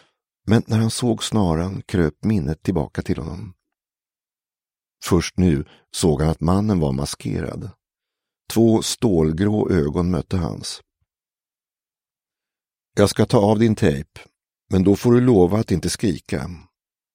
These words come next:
Okej?" Åke nickade, mer som en reflex än ett löfte. Mannen tog tag i tejpen och slet loss den. Åke kände hur det sved till runt munnen.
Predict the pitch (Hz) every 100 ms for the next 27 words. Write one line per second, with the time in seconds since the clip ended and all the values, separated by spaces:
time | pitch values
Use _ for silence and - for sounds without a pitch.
0 | _ 90 - 90 107 117 _ _ _ _
1 | _ _ _ _ _ _ _ _ _ _
2 | _ _ - 95 - 85 92 87 - 71
3 | 90 95 _ _ - 90 110 107 101 80
4 | 85 117 101 - - 80 80 90 - -
5 | 87 90 _ _ _ _ _ _ _ _
6 | _ - 107 113 107 107 - 90 95 -
7 | 82 78 - 87 90 95 87 80 - -
8 | 73 69 - _ _ _ _ _ _ -
9 | 87 - - 90 107 78 73 87 87 -
10 | 87 85 85 78 - 87 95 92 85 85
11 | 85 - -